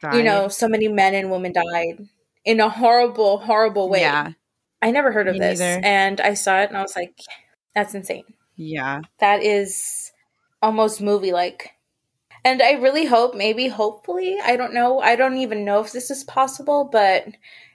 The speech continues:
Speaker 1: if they're able ever to, um, genetically test the bodies,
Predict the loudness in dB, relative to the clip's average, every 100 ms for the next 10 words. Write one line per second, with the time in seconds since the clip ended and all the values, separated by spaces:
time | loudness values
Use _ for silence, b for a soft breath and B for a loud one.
0 | 0 0 2 0 0 -2 -2 0 0 2
1 | 0 2 0 2 -2 -4 -4 0 2 2
2 | -2 -8 -18 _ _ _ _ -2 0 2
3 | 2 2 0 -4 -4 -8 0 0 0 -6
4 | -8 -4 0 0 2 0 -4 -8 -16